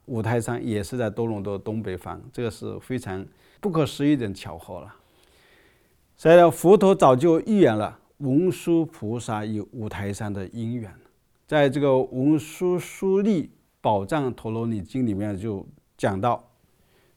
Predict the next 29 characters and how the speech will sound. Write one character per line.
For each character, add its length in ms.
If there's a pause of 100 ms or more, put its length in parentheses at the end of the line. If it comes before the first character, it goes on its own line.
(120)
释 240
迦 160
牟 160
尼 140
佛 260 (200)
告 200
诉 320 (140)
金 360
刚 380
密 180
集 240
说 240
啊， 220
说 260 (360)
我 400
密 260
度 300
后， 400 (960)
依 440 (220)
南 480
藏 340
部 180
洲 400 (360)
东 260
北 180
方， 280 (1080)
有 220
国 380
名 340